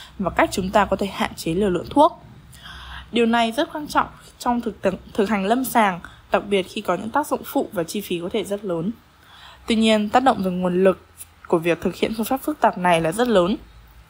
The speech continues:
Chúng ta cần chuyển đổi khả năng tiếp cận các thiết bị quét não và truyền dịch, đồng thời đào tạo lực lượng lao động lành nghề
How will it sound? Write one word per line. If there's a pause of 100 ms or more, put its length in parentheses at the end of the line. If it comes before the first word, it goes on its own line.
(300)
Chúng
ta
cần
chuyển
đổi
khả
năng
tiếp
cận (300)
các
thiết
bị (100)
quét
não
và
truyền
dịch, (460)
đồng
thời
đào
tạo
lực
lượng
lao
động
lành
nghề